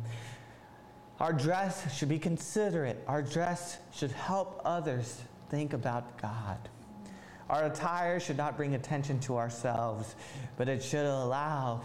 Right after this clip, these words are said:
for our actions and words to help others see the love of Christ. And it might be different for each person, but just pray and think, "God, wh-, what should I wear today?" and see what you're leading to do.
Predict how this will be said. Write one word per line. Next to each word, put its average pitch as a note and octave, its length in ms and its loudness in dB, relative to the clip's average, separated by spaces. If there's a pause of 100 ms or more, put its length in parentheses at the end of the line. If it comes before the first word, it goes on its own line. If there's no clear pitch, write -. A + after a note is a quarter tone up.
for A#2 140 2
our A#2 320 2
actions B2+ 600 0
and A2+ 220 2
words A#2+ 540 0 (380)
to C#3+ 100 0
help F#3+ 500 2
others A#2 680 2 (260)
see D3 260 0
the A#2+ 140 2
love A2+ 640 2 (280)
of G#2 240 0
Christ. - 760 -4 (960)
And A#2+ 280 4
it B2 260 2
might C#3 220 2
be C3+ 80 2
different C3 380 0
for B2 180 0
each C3+ 260 0
person, C#3 320 0
but C3 100 0
just D#3 360 -2
pray E3+ 280 2
and D3 120 0
think, D#3 160 0
"God, F#3 200 2
wh-, - 600 -6
what - 100 4
should F#3+ 120 2
I B2+ 100 6
wear G#2+ 180 4
today?" G#2 380 2
and A#2 140 2
see D3+ 180 2
what - 260 2
you're C#3+ 120 4
leading B2 320 0
to A2+ 120 -2
do. G2 360 0